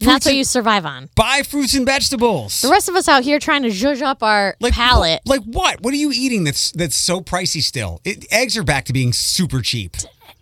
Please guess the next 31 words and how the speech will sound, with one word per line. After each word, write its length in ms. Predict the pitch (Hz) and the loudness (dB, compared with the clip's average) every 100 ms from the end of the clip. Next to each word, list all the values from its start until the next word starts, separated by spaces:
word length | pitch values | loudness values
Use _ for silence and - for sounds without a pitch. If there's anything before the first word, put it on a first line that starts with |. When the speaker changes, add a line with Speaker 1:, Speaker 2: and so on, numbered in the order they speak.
| _ | _
Speaker 1:
Any-, 240 | 311 381 302 - - 302 349 | -8 -8 -10 -14 -14 -10 2
Speaker 2:
What 140 | 240 | 2
do 60 | 294 | 2
you 80 | 302 | 0
Speaker 1:
anything. 40 | |
Speaker 2:
buy? 220 | 285 262 - - - _ _ - - - | 0 -2 -6 -18 -20 _ _ -20 -18 -8
What 340 | 123 127 247 | 0 2 2
do 100 | 196 | 0
you 240 | 240 254 247 | -2 0 0
buy? 540 | 196 165 107 107 123 - | 0 0 0 -2 -2 -2
And 120 | 151 | 2
I 100 | 151 | 4
know 220 | 160 180 | 4 0
that 260 | 185 190 127 | -2 -6 0
you 120 | 139 | 0
have 100 | 139 | 2
a 120 | 117 | 0
very 280 | 104 143 170 | 2 2 2
valid 380 | 127 127 147 156 | 0 0 0 0
answer. 320 | 123 123 113 - - | -2 -2 -4 -8 -4
What 140 | 131 208 | -2 0
do 60 | |
you 120 | 214 | 0
buy 240 | 190 180 165 | 0 0 0
at 100 | 143 | -2
the 40 | |
grocery 380 | 120 143 - - | -2 0 0 -4
store 160 | - 113 | -6 -4
that's 160 | 107 | -4
so 240 | - - 143 | -2 -2 -2
expensive? 640 | - - 110 90 80 - | -4 -4 -8 -12 -14 -20